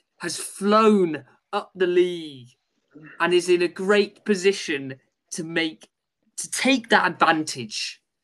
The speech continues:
to make the most of the position I've put myself in. Um, so, uh, uh, what am I gonna do? Well, I, I mean, similar thoughts to Robbie.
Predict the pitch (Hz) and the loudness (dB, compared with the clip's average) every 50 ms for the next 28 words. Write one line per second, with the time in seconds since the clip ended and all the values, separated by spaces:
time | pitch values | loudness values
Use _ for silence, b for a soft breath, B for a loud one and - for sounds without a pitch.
0 | _ _ _ _ _ _ _ _ _ - - - 170 208 254 233 220 220 202 208 | _ _ _ _ _ _ _ _ _ -8 -4 0 2 2 2 4 6 8 8 10
1 | 233 240 226 185 - - - - - 196 - 220 214 254 226 - 220 220 220 220 | 10 10 8 8 6 0 -4 -4 -2 0 2 2 2 0 0 4 4 4 4 4
2 | - - 311 285 262 233 - - 226 214 196 - 180 160 143 113 107 _ _ _ | 2 0 2 2 0 0 2 4 2 2 4 2 0 -2 -2 -6 -14 _ _ _
3 | _ _ _ _ - 143 147 147 147 143 135 - - 175 160 151 156 151 151 151 | _ _ _ _ -2 0 0 0 -2 -4 -6 -6 -2 -2 0 0 0 2 2 2
4 | 151 151 151 - - - _ _ _ _ _ _ _ _ _ _ _ _ _ - | 2 0 -2 -6 -12 -20 _ _ _ _ _ _ _ _ _ _ _ _ _ 2
5 | - 190 190 175 156 165 202 220 190 190 202 233 226 220 208 202 196 196 - 226 | 4 4 4 4 4 4 4 4 6 4 4 4 2 2 0 0 0 2 2 2
6 | 233 226 180 170 175 185 175 202 220 208 196 220 220 220 226 226 220 214 214 - | 4 4 4 4 4 4 4 4 2 2 2 2 2 2 2 2 0 0 -2 -4
7 | - 294 254 240 226 226 - - 247 240 214 214 - - 220 196 196 226 233 226 | -6 -4 -2 -2 -2 -2 -4 -2 -2 -2 -2 -2 -4 -8 -6 -2 2 4 4 4
8 | 220 240 240 233 233 233 - | 2 0 -2 -2 -6 -8 -12